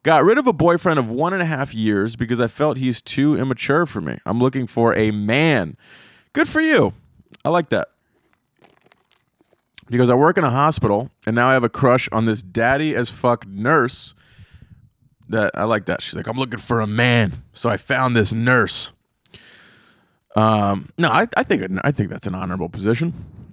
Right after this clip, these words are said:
"That I talk to when I have to go to his unit. I found out through another nurse that he's married and seems happy for the most part." I like how you found out he seems happy for the most part.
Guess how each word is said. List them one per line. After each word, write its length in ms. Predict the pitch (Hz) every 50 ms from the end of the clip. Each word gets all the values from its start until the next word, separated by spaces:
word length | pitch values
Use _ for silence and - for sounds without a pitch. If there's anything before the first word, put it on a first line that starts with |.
| _ _ _ _ - -
"That 140 | 117 131
I 80 | 131 131
talk 320 | - - 170 160 170 160
to 100 | - 185
when 120 | 175 165 156
I 80 | 143
have 140 | 151 156 143 -
to 80 | 147
go 240 | 107 98 143 139 139
to 100 | 131 131
his 200 | 127 123 107 101
unit. 580 | 104 113 147 202 208 139 90 - - - - -
I 100 | - 120
found 280 | - - 185 185 208 196
out 120 | 180 170
through 120 | - 143
another 260 | 127 139 170 190 190 160
nurse 220 | 143 143 139 -
that 100 | - 120
he's 160 | 110 101 101
married 360 | 113 127 139 147 135 131 131 120
and 120 | 95 107
seems 280 | - - 120 117 113 101
happy 280 | 101 101 107 - 101
for 140 | 98 - 104
the 80 | 95 87
most 280 | 87 92 92 87 -
part." 240 | - - - - - - _ _ _ _ _ _ _ _ _ _ _ _ _ _ _ _ _ _ _ _ _ _ -
I 60 | -
like 120 | 151 180
how 60 | 190 170
you 100 | 131 113
found 200 | 139 127 127 123
out 100 | 110 104
he 80 | 104
seems 260 | 101 - 127 123 110
happy 240 | 107 113 110 104 107
for 120 | 101 - 98
the 80 | 90
most 320 | 82 82 92 101 101 - -
part. 300 | - 95 92 78 -